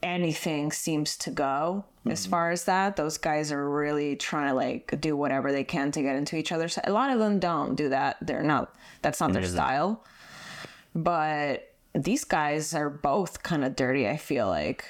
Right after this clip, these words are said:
Speaker 2: Yeah.
Speaker 1: So I feel what, in my opinion, it's like, okay,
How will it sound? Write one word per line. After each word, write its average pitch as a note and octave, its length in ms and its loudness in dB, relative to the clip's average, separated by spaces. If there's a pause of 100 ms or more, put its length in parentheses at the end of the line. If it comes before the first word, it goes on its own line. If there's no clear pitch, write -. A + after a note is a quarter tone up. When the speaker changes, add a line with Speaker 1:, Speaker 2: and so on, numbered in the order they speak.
(160)
Speaker 2:
Yeah. G2 420 -2 (180)
Speaker 1:
So F3 300 0
I E3+ 140 0
feel B3+ 600 2
what, G3 220 2 (380)
in G3 200 2
my A3 200 4
opinion, E3+ 840 2 (1300)
it's F#3 220 -2
like, F3 300 0
okay, D3+ 640 0